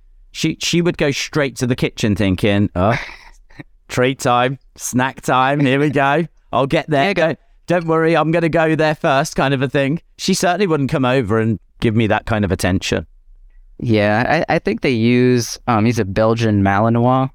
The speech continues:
Speaker 2: So I think they use him for, uh,
Speaker 1: Belgian
Speaker 2: pol-
Speaker 1: Malinois? I thought that was like an illness.
Speaker 2: Sounds kinda bougie, doesn't it?
Speaker 1: They just sound very
Speaker 2: Malinois.
Speaker 1: bou-, Malinois.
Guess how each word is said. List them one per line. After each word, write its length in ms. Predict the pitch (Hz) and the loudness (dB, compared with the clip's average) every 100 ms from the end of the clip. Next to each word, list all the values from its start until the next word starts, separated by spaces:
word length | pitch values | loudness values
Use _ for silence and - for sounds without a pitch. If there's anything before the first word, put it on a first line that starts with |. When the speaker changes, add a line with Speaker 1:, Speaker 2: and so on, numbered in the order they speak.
| - - - - - | -12 -20 -20 -20 -20
Speaker 2:
So 200 | - 113 | -4 -2
I 180 | 90 131 | 0 -2
think 220 | 156 151 | -2 -2
they 80 | 123 | 0
use 400 | 110 120 120 120 | 2 2 2 0
him 260 | 117 113 | 2 2
for, 420 | - 120 107 101 | 0 -2 0 2
uh, 40 | 98 | 2
Speaker 1:
Belgian 200 | 92 196 | 0 0
Speaker 2:
pol- 120 | 127 | 0
Speaker 1:
Malinois? 960 | 165 160 202 202 147 104 90 82 82 - | 0 0 0 2 2 2 2 2 0 -2
I 80 | 117 | -4
thought 220 | 165 180 | -2 0
that 100 | 113 | 0
was 120 | 98 | 0
like 120 | 98 | -2
an 100 | 90 | 0
illness. 560 | 90 107 143 202 - - _ - - - - - | 0 0 0 -2 -6 -14 _ -20 -20 -20 -20 -20
Speaker 2:
Sounds 340 | - 104 123 | -10 -2 -2
kinda 200 | - 113 | -2 -4
bougie, 460 | 90 104 113 107 85 | 0 2 2 2 0
doesn't 280 | 87 87 98 | 0 2 0
it? 40 | |
Speaker 1:
They 160 | 110 117 | 2 0
just 200 | 95 95 | 0 -2
sound 160 | 95 87 | 0 0
very 160 | 85 104 | 0 0
Speaker 2:
Malinois. 80 | 92 | 2
Speaker 1:
bou-, 200 | 117 98 | 0 2
Malinois. 840 | 92 90 120 104 85 85 95 113 | 2 2 0 0 0 0 0 -2